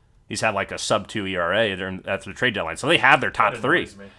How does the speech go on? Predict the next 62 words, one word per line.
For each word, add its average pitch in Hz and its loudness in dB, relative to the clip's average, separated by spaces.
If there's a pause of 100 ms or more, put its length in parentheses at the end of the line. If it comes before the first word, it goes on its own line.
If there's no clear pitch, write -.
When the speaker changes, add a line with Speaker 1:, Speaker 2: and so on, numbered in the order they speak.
Speaker 2:
Yeah. 117 -18
Speaker 1:
They 123 2
have 135 6
their 127 4
top 120 4
three. 123 -2
He's 123 0
a 127 0
guy 117 6
who, 104 -6 (720)
you 117 -2
know, 95 0
was 92 -4
striking 151 8
out 147 10
a - 8
lot 117 8
of - -16
people 107 -4
with 95 -4
the 95 -6
White 107 2
Sox. 80 -4
You 101 -4
know, 87 -2
he 95 -6
was 90 -8
striking 104 -2
out 87 -2
fifteen, 107 -6
sixteen 98 -8
people 110 -8
sometimes, 92 -4
but 90 -8
he'd 98 -12
give 95 -2
up 107 -2
four 95 -6
or 82 -4
five 92 -8
runs. 98 -4
Now 95 0
he's 92 -8 (500)
not 110 4
striking 107 0
out 90 -2
as 90 -8
many 90 -6
people, 90 -10
but 85 -12
being 90 -8
far - 2
more 101 0
effective 113 -4
and 87 -10
pitching 92 -10
deeper 107 -6
into 87 -8
games. 95 -6
Now 90 -4
they 110 0
have 101 2